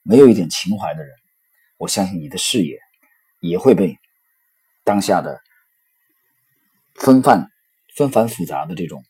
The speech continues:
乱象所迷惑，而看不清楚大局所在。好了，朋友们，今天我们这一期呢，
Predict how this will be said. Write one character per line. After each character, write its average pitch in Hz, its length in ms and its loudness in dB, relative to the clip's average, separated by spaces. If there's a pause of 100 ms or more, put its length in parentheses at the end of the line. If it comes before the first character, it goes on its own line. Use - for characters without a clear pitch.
(100)
乱 113 220 4
象 - 240 -10 (340)
所 87 180 -10
迷 78 120 -10
惑， 90 260 -6 (300)
而 87 160 -8
看 - 260 -4
不 98 60 -6
清 101 200 -4
楚 - 240 -14 (240)
大 101 220 0
局 - 340 -16 (300)
所 - 200 -14
在。 - 200 -14 (840)
好 - 120 -6
了， 95 220 -6 (440)
朋 113 140 0
友 117 60 2
们， 95 180 -6 (420)
今 123 140 -2
天 117 260 -4 (260)
我 78 80 -16
们 76 80 -12
这 - 100 2
一 101 40 4
期 - 200 -6
呢， 87 100 -6